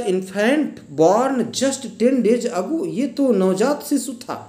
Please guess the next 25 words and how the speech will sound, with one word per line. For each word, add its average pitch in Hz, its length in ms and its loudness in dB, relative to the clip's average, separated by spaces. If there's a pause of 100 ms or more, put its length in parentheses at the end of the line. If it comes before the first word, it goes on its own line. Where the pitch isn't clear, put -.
(2000)
दस 220 300 2 (100)
दिन 285 260 4
पूर्व 277 300 2
जन्म 269 380 4
लेने 247 280 2
वाला 254 380 2
शिशु 277 460 -4
था, 277 240 -4
ही 254 280 4
था, 208 220 -4 (1400)
who 147 160 0
had 160 380 0 (840)
enunciated 165 1000 -2
the 127 100 0
words 147 480 -4
so - 400 -8 (140)
clearly, 131 520 -4 (360)
जितनी, 165 420 -4 (320)
जिसने 185 500 0 (680)
इतनी 269 420 4
स्पष्टता 285 640 0
से 226 160 -2
शब्द 147 320 -2
बोले 131 240 0
थे। 113 180 -12